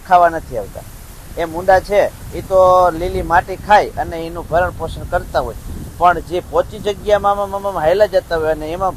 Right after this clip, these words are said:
મગફળી છે, કપાસ છે, સોયાબીન છે, કોઈ પણની જે જળ કહેવાય છે કે પાડ આવે, એ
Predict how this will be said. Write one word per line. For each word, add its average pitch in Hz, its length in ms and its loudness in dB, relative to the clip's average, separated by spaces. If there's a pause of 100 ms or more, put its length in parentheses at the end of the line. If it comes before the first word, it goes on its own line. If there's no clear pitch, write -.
મગફળી 185 480 0
છે, 185 140 2
કપાસ 185 480 2
છે, 180 220 -6
સોયાબીન 180 480 -2
છે, 185 160 -6
કોઈ 175 260 -2 (100)
પણની 185 460 -6 (440)
જે 170 120 -2
જળ 175 460 4
કહેવાય 190 200 2
છે 185 100 -4
કે - 80 -12 (100)
પાડ 175 280 8
આવે, 143 240 2
એ 160 180 -6